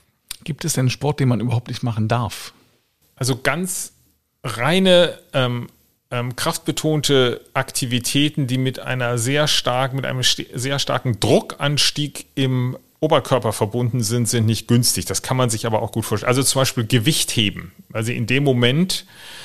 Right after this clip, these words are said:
Speaker 2: ähm, äh, sozusagen ein, ein, ein, den, die na-, sogenannte Nachlast für das Herz dramatisch erhöhen. Und das Herz muss dann gegen diesen gewaltigen,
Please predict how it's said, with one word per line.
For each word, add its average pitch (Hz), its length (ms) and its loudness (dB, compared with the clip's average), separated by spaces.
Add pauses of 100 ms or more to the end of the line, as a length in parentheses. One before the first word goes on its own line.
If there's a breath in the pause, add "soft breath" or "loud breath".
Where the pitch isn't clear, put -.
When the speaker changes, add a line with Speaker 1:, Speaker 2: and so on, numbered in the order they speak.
(460 loud breath)
Speaker 2:
ähm, 120 540 -2
äh, 123 300 -8
sozusagen 123 680 0
ein, 123 220 -2
ein, 123 220 -4
ein, 123 440 -8
den, 120 200 -4
die 120 100 -4
na-, 120 240 0
sogenannte 127 420 0
Nachlast 127 720 -2
für 131 140 -8
das 120 260 -6
Herz 131 280 -2
dramatisch 120 680 2
erhöhen. 120 460 -6
Und 104 140 -12
das 113 180 -8
Herz 131 220 -2
muss 143 240 0
dann 123 160 0
gegen 123 300 -2
diesen 127 320 -2
gewaltigen, 117 800 -2